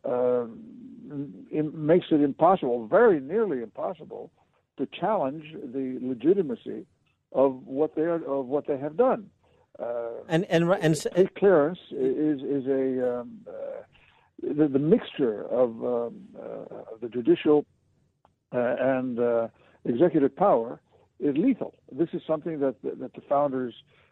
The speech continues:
Speaker 1: uh, very much wanted to separate, and that fisa brings together. I said to them that, um, this would make a, uh, an unendurable, for an, uh,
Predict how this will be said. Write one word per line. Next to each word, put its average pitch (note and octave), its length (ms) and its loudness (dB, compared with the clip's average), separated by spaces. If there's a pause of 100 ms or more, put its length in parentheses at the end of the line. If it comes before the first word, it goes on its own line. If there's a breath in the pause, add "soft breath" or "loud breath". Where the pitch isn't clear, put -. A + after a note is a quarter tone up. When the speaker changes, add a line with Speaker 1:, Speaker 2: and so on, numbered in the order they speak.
(140)
Speaker 1:
uh, A#2+ 320 -6 (460)
very D#3 400 6
much D3+ 240 4
wanted C#3+ 300 4
to - 60 -14
separate, E3+ 460 -2 (360 soft breath)
and C#3 120 0
that F3 160 2
fisa C3+ 300 0
brings B2+ 280 -6
together. D#3 420 -4
I B2+ 160 -4
said D3+ 180 -4
to D3 80 -4
them C3 280 -6 (420 soft breath)
that, C#3 340 2 (140)
um, C3 400 -2 (240)
this D3+ 320 0
would D3 200 0 (200)
make B2 240 -2 (180)
a, A#2 480 -2
uh, A2 60 -10 (480 soft breath)
an C3+ 160 4
unendurable, D3+ 840 4 (120)
for C#3 180 -2
an, D3 160 -4 (120)
uh, E3 140 -4